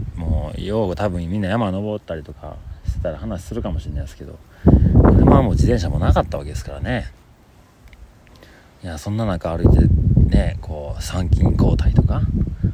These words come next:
最近僕、あの、テントの中で充電がある間はキングダム読んでるんですけど、あんなんとかもね、もう三日かけて戦場まで行くぞ言うて、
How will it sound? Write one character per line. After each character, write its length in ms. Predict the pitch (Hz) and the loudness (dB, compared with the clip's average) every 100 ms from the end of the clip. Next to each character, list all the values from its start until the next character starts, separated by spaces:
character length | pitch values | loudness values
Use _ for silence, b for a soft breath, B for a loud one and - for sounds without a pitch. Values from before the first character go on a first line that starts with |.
| - - | -4 -6
最 200 | - 101 | -4 -4
近 120 | 101 | -4
僕、 380 | 85 87 85 85 - - | -6 -6 -8 -8 -12 -16
あ 80 | - | -10
の、 80 | 87 | -6
テ 120 | 117 | -2
ン 80 | 107 | -2
ト 100 | 90 | -2
の 80 | 85 | -4
中 160 | 82 | -4
で 200 | 80 80 - - | -6 -8 -10 -8
充 240 | 104 117 | -2 0
電 180 | 110 107 | 0 0
が 160 | 101 87 | 0 -2
あ 60 | |
る 300 | 85 90 87 - _ | -2 -4 -6 -12 _
間 260 | 107 101 90 | -2 0 0
は 200 | 90 92 - - | 0 -2 -8 -12
キ 140 | - 117 | -4 -2
ン 60 | |
グ 80 | 90 | -2
ダ 80 | 82 | -6
ム 60 | |
読 140 | 82 85 | -6 -6
ん 40 | |
で 80 | 92 | -6
る 80 | 87 | -8
ん 40 | |
で 60 | 73 | -8
す 80 | - | -6
け 100 | - | -6
ど、 160 | - - B B B B B - - | -6 -10 B B B B B -6 -6
あ 140 | 82 | -4
ん 80 | 85 | -2
な 100 | 82 | -2
ん 60 | 80 | -2
と 100 | 78 | -6
か 100 | 76 | -8
も 100 | 90 | -4
ね、 240 | 147 113 - - - - | -4 -2 -6 -8 -10 -10
も 160 | 85 | -8
う 40 | 85 | -4
三 160 | 98 | -4
日 180 | 82 98 | -2 -4
か 120 | 90 | -4
け 140 | 82 98 | -4 0
て 240 | 87 78 - | 0 2 0
戦 180 | 98 101 | 0 0
場 140 | 107 | 0
ま 120 | 90 | 0
で 100 | 82 | -2
行 80 | 87 | -4
く 140 | 110 | -2
ぞ 160 | 98 87 | -2 -4
言 140 | 82 | -6
う 40 | 78 | -10
て、 300 | 78 76 | -12 -12